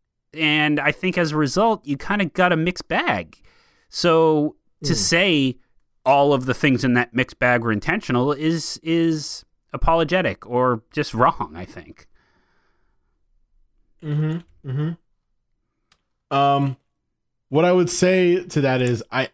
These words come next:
Speaker 2: you know, it's interesting when you were saying that, my mind went to, so this is the second movie S-, Ridley Scott has made this year.
Speaker 1: Mm-hmm.
Speaker 2: Um, and they, you know, they filmed, this is one of those Clint Eastwood type jobs. They started filming
Speaker 1: Oh,
Speaker 2: this
Speaker 1: yeah.
Speaker 2: in February and got it out really quickly during the pandemic.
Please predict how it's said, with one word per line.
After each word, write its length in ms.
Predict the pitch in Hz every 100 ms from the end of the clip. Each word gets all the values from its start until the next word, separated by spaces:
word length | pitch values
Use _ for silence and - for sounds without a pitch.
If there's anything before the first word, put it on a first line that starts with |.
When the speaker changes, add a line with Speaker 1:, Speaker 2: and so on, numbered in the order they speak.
| -
Speaker 2:
you 100 | 135
know, 120 | 135
it's 240 | 123 120
interesting 360 | 156 151 131 120
when 120 | 120
you 180 | 131 143
were 120 | 139
saying 300 | - 170 170
that, 260 | 131 117 131
my 180 | 127
mind 360 | 120 131 143 131
went 180 | 113 104
to, 120 | 110
so 120 | 110
this 200 | 156 175
is 100 | 190
the 80 | 151
second 340 | 131 147 147 123
movie 480 | 120 110 110 107 - _ _ _ _ _
S-, 180 | - -
Ridley 300 | - 127 113
Scott 260 | 117 113 104
has 120 | 104
made 420 | 104 98 92 87
this 220 | 95 87 -
year. 280 | 80 80 - _ _ _ _
Speaker 1:
Mm-hmm. 200 | 110 101 95 _ - -
Speaker 2:
Um, 500 | 110 98 95 87 92 _ _ _ _ _ _
and 280 | 123 113 101
they, 160 | 156 208
you 120 | 139
know, 120 | 139 98
they 140 | 151
filmed, 420 | 185 - 147 143
this 100 | 143
is 120 | 170
one 120 | 135 135
of 60 |
those 220 | 113 101
Clint 220 | - 147 113
Eastwood 300 | 120 - 87
type 220 | 95 73
jobs. 280 | 85 76 80
They 120 | 107
started 340 | 104 117 95
filming 240 | - 104 98
Speaker 1:
Oh, 20 |
Speaker 2:
this 100 | 92 85
Speaker 1:
yeah. 40 |
Speaker 2:
in 60 | 82
February 720 | - 101 101 92 85 85 80
and 220 | 80 76 - _ _ _ _
got 180 | - 92
it 120 | 90
out 260 | 87 85 -
really 180 | 87 85
quickly 400 | - 90 - 82
during 200 | 87 82
the 80 | 82
pandemic. 600 | 85 80 87 80 76